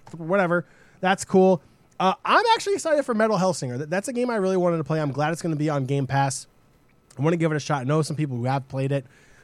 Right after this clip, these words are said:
uh, said it is a little, it's a little bit more on the challenging side, but at the same time, you love metal music, and you're gonna tell me I g-, I get to kill things, uh, to the beat of metal music? <laughs> Oh,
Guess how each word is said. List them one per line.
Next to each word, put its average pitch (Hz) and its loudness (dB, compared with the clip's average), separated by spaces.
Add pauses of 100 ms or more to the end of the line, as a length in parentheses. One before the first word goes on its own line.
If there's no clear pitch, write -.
uh, 123 -6
said 139 -4
it 127 -4
is 135 -4
a 131 -4
little, 131 0 (320)
it's 381 -6
a - 0
little 427 2
bit 320 -6
more 269 6
on 247 2
the 185 -4
challenging 208 0
side, 277 0
but 247 -4
at 233 -10
the 262 -12
same 240 -4
time, 269 -4
you 175 0
love 214 0
metal 151 0
music, 220 -2
and 156 -4
you're 156 -2
gonna 147 0
tell 165 -2
me 160 0
I 147 -2
g-, 147 -4
I 135 -4
get 143 -4
to - -12
kill 147 -2
things, 190 -2 (420)
uh, 131 -2
to - -8
the 123 -2
beat 147 -4
of 123 -4
metal 127 0
music? 220 0
<laughs> - -4
Oh, 170 6